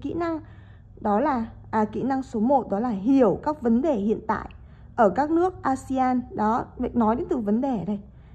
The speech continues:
Đó, vậy thì đáp án C là thảo luận và đưa ra giải pháp đối với những vấn đề này. Vậy thì câu số một các bạn sẽ nối với đáp án, à, đáp án C.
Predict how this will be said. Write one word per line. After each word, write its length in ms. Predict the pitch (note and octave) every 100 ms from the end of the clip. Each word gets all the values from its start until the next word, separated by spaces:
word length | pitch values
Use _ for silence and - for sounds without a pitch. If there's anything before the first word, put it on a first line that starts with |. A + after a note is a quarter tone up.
| -
Đó, 220 | A#3 A#3
vậy 100 | D#4+ E4+
thì 160 | C#4 - -
đáp 160 | C#4+
án 140 | C4 A#3
C 80 | D4
là 180 | B3+ G3+
thảo 240 | C#4 G#3+
luận 240 | F3 G3+ F#3
và 60 | G#3
đưa 180 | B3 C#4+
ra 180 | C#4
giải 240 | A#3+ B3 C#3+ -
pháp 220 | D#4 F4+ - - -
đối 100 | G#3+
với 100 | G#3+
những 180 | C4+ C#4
vấn 160 | A#3 A3
đề 140 | B3
này. 220 | F#3+ F#3 F#3 - - - -
Vậy 200 | G3 A#3+
thì 60 | A#3+
câu 220 | - C4+
số 160 | C4+ A3
một 240 | B3 B3 -
các 80 |
bạn 160 | B3 -
sẽ 120 | -
nối 220 | G3+ F#3+
với 240 | F#3+ G3+ F#3+
đáp 240 | A#3+ B3
án, 280 | G#3 F#3+ B3 - - - - - -
à, 220 | G3 F3+ F3
đáp 120 | G#3 -
án 160 | F3
C. 160 | F#3